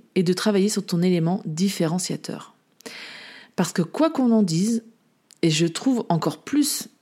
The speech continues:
euh, sur les réseaux, la personnalité est un des atouts majeurs qui va séduire en premier ton prospect et ton audience et qui va t'aider à prendre ta place et à te rendre unique.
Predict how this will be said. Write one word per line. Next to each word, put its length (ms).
euh, 140
sur 180
les 100
réseaux, 440
la 100
personnalité 760
est 160
un 60
des 180
atouts 280
majeurs 640
qui 160
va 120
séduire 460
en 80
premier 300
ton 160
prospect 400
et 60
ton 140
audience 560
et 60
qui 140
va 100
t'aider 240
à 80
prendre 260
ta 260
place 380
et 100
à 80
te 100
rendre 320
unique. 460